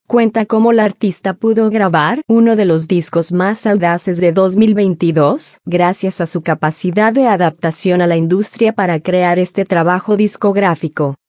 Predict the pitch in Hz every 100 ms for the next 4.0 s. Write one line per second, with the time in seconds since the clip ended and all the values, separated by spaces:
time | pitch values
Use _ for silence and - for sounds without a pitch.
0 | _ _ _ 240 240 254 220 175 151 -
1 | 208 214 226 214 190 180 185 214 214 208
2 | 185 180 165 170 180 202 - 196 - -
3 | 170 165 151 151 143 143 - 165 214